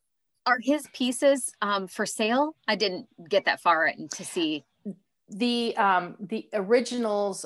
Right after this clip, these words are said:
Speaker 2: are, at this point, we have never sold an original. Um, he gave one away to his uncle 'cause it was a piece he did for him. But we do, on the website, there is note cards.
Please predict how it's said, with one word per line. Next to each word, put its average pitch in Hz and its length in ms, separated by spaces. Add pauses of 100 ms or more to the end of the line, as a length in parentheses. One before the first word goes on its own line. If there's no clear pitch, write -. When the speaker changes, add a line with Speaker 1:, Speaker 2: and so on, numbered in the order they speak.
Speaker 2:
are, 170 540 (140)
at 165 200
this 202 200
point, 165 340
we 170 160
have 165 160
never 160 300
sold 160 320
an 143 120
original. 147 840 (380)
Um, 160 580
he 180 160
gave 170 300
one 165 180
away 156 340
to 156 200
his 147 280
uncle 151 640 (160)
'cause 156 160
it - 100
was 151 120
a 151 60
piece 156 280
he 156 80
did 156 280
for 139 100
him. 151 380 (460)
But 175 260
we 185 240
do, 175 440
on 175 200
the 165 80
website, 160 480
there 151 240
is 139 640
note 175 320
cards. 143 640